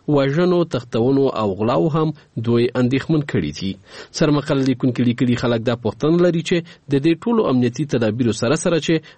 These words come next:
امنیتي ارګانونه یې ادعا کوي دغه کسان څنګه په وسلو او مهماتو سنبال ښار ته ننوځي او دا شان جرایم ترسره کوي. هغه پوښتنه چې د ده له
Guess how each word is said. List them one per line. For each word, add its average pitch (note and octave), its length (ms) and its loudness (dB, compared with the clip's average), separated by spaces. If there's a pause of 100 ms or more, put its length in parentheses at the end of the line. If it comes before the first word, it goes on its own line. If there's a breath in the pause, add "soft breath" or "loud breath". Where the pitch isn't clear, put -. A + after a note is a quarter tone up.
(160)
امنیتي A2+ 340 0
ارګانونه B2 500 2
یې A#2 160 2
ادعا G#2+ 280 0 (100)
کوي F#3 180 2 (240 loud breath)
دغه F#3+ 320 0
کسان F#3+ 240 0
څنګه G#3+ 340 0 (120)
په B2 100 2
وسلو G#2+ 340 0 (140)
او A2+ 160 2
مهماتو A2 640 -2
سنبال C3 420 0 (240 loud breath)
ښار C3 320 0
ته A#2 140 2
ننوځي E3 460 2 (360 loud breath)
او G#2 160 0
دا C3 180 0
شان B2 320 0
جرایم G2 320 0 (260 loud breath)
ترسره C#3+ 460 0
کوي. B2 240 0 (540 loud breath)
هغه B2 240 0
پوښتنه E3 380 0
چې E3 100 0 (360 loud breath)
د B2+ 200 4
ده F#3+ 120 2
له D#3+ 80 4